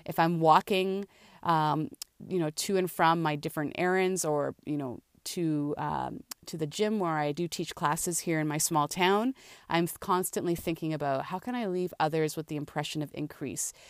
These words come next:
Somebody I'm gonna come into contact with today, I want them to feel uplifted because they, they engaged with me. Um, the folks that I do consultations with on the phone are certainly my coaching clients. I want them to feel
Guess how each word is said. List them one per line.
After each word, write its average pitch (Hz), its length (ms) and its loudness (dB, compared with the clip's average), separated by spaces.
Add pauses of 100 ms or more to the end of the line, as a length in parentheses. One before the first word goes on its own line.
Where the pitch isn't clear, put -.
(140)
Somebody 226 440 0
I'm 196 120 0
gonna 180 160 0
come 175 200 -2
into 160 200 -2
contact 156 500 -4
with 147 180 -6
today, 139 380 -2
I 143 60 -2
want 147 260 -2
them 156 140 -4
to 165 100 -6
feel 156 400 -2
uplifted 185 640 -2
because 170 320 -6
they, 160 260 2 (480)
they 175 600 2
engaged 208 460 2
with 165 180 -2
me. 123 300 -6 (380)
Um, 156 300 2
the 196 100 0
folks 226 340 2
that 196 120 2
I 175 160 4
do 175 180 0
consultations 185 840 -2
with 156 260 2
on 165 140 2
the 170 80 0
phone 202 380 0
are 160 80 0
certainly 190 420 -2
my 160 140 0
coaching 196 420 -2
clients. 147 540 -4 (280)
I 185 40 -4
want 175 240 0
them 175 140 -6
to 175 100 -4
feel 156 500 0